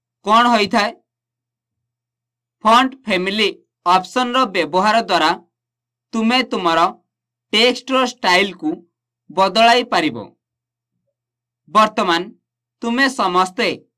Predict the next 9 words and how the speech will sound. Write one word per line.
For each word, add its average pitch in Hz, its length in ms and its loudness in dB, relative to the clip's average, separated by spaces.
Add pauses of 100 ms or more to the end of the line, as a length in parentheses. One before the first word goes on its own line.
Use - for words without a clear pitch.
(380)
ଫଣ୍ଟ 247 260 4 (160)
ଫ୍ୟାମିଲିର 208 560 -2
ବ୍ୟବହାର 196 500 0 (140)
ଅଭ୍ୟାସ 180 540 -2
କର 147 140 0 (880)
ଏବଂ 180 340 2 (720)
ତାହାକୁ 220 400 2 (580)
ତୁମର 240 360 0
ଶିକ୍ଷକଙ୍କୁ 220 760 -4